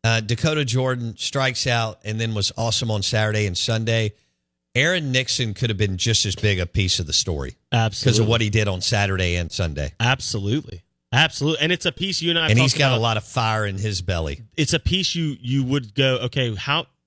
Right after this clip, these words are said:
Speaker 2: would we even be having this conversation, or would State have eight conference wins if you have Eric Nixon, Aaron Nixon the last season, like, the whole
Speaker 1: Sure.
Speaker 2: season," right? I mean, that's a piece you have been missing. So, uh, that,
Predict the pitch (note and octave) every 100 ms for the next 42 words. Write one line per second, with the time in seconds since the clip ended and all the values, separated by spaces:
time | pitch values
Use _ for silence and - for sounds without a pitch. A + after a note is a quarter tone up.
0 | - B2 C3 C#3+ C3 - C#3+ D3+ D3+ C3+
1 | A2+ C3+ C3+ B2 A2+ C3 B2 A2 B2 A2+
2 | A2+ A2 A2 - C3 A#2+ A#2 - A#2 A#2+
3 | - A2 G2+ G#2 - G#2 G2 G2 G#2 G#2
4 | F#2+ G2 - F#2+ - - F2 F#2+ A2+ A2
5 | G#2 G2+ G2 G2 G2 F#2 F2+ - _ _
6 | _ _ - - A#2 F#2 A#2 G#2+ G#2 A2
7 | G2 F#2 F2 F2+ F#2+ F#2+ - _ _ _
8 | - A#2+ C3+ C#3+ - C3 A2+ A#2 G#2+ G#2+
9 | G2 F#2 F2+ - E2+ - G2 F#2 - _
10 | _ _ - B2 C3 C3+ C#3+